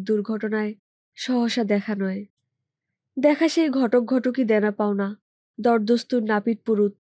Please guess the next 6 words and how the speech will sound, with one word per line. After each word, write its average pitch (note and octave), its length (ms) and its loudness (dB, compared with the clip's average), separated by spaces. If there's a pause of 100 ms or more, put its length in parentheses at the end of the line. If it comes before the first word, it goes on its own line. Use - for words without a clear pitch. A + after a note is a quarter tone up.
(400)
ইত্যাদি E4 380 4
বহু A#3 300 4
ঘাটের B3+ 360 2
লোনা A3 280 0
জল A#3 200 0
খাইয়া A3 400 -2